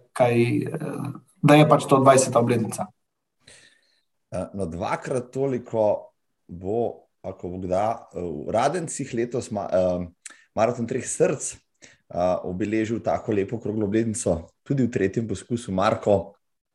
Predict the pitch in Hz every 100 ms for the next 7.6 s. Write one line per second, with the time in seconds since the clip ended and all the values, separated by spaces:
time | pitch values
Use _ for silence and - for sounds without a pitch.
0 | _ _ _ - - 90 101 107 92 110
1 | 101 92 87 87 92 87 87 80 - -
2 | - _ _ _ 113 101 113 143 147 -
3 | 123 120 123 - 127 110 - 92 92 107
4 | 104 95 - 151 135 113 131 - - -
5 | _ 87 90 92 113 135 120 107 107 107
6 | 98 - 95 107 139 113 123 117 123 110
7 | 104 117 117 101 -